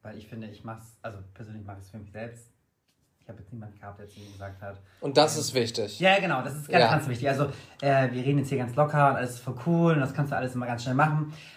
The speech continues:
Speaker 1: Aber trotzdem finde ich immer, ähm, muss das immer in Maßen gemacht werden und zu dem Botox nochmal, äh, weil es immer ganz viele Leute gibt, die dann sagen, „Oh ja, äh, du kannst nicht alt werden“ oder so. Mir geht's gar nicht ums Altwerden, weil ich find mich sogar jetzt noch schöner als vor zehn Jahren.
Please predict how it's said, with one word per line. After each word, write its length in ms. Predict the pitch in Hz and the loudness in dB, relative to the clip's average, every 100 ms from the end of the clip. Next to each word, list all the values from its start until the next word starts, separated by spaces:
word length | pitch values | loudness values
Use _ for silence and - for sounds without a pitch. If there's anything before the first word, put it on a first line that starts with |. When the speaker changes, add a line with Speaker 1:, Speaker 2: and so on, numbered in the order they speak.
| - | -2
Speaker 1:
Aber 120 | 135 | 0
trotzdem 320 | 151 147 143 | 0 0 0
finde 160 | 151 127 | 0 -2
ich 60 | |
immer, 300 | 127 135 127 - | 0 4 4 4
ähm, 440 | 123 120 120 120 - _ _ - | 0 0 -6 -10 -16 _ _ -12
muss 300 | 127 139 139 | -6 -2 -2
das 140 | 151 143 | -4 -2
immer 180 | 139 | 0
in 80 | 127 | 2
Maßen 380 | 127 135 170 175 | 4 6 6 4
gemacht 320 | 156 147 147 | 4 4 4
werden 260 | 147 147 143 | 4 6 6
und 180 | 135 - - - _ _ - 131 | 2 -4 -12 -20 _ _ -20 -18
zu 120 | - | -10
dem 140 | 143 135 | -8 -4
Botox 420 | 143 147 156 - | -4 -4 -6 -6
nochmal, 480 | 147 139 143 135 135 | -6 -2 -2 -4 -6
äh, 280 | 135 127 123 | -6 -4 -4
weil 120 | 123 | -8
es 140 | 123 | -8
immer 140 | 127 127 | -8 -8
ganz 200 | 123 - | -10 -12
viele 160 | 123 127 | -12 -12
Leute 120 | 120 | -12
gibt, 180 | 113 117 | -14 -12
die 40 | |
dann 160 | 113 113 | -12 -12
sagen, 140 | 113 | -10
„Oh 140 | 143 147 139 | -6 -6 -6
ja, 320 | 139 143 139 | -8 -8 -8
äh, 280 | - 123 127 | -8 -8 -10
du 80 | 127 | -10
kannst 220 | 135 131 | -14 -14
nicht 140 | - | -12
alt 200 | 120 - | -10 -8
werden“ 140 | 147 135 | -8 -8
oder 120 | 127 | -10
so. 100 | 131 127 - | -12 -16 -16
Mir 120 | 131 127 | -12 -10
geht's 200 | 143 - | -10 -8
gar 120 | 143 | -8
nicht 100 | 135 | -8
ums 140 | 120 | -10
Altwerden, 540 | 120 147 147 151 147 139 | -8 -8 -6 -6 -4 -4
weil 320 | 123 120 - | -6 -8 -12
ich 220 | 113 - - | -18 -20 -16
find 280 | - 131 | -12 -10
mich 140 | 135 123 | -10 -12
sogar 200 | 127 120 | -10 -8
jetzt 240 | 123 123 | -8 -10
noch 160 | 127 123 | -10 -10
schöner 360 | - 131 123 110 | -12 -10 -10 -12
als 160 | 110 | -14
vor 120 | - 110 | -18 -16
zehn 320 | - 147 165 | -10 -8 -6
Jahren. 500 | 165 170 185 208 | -6 -6 -8 -14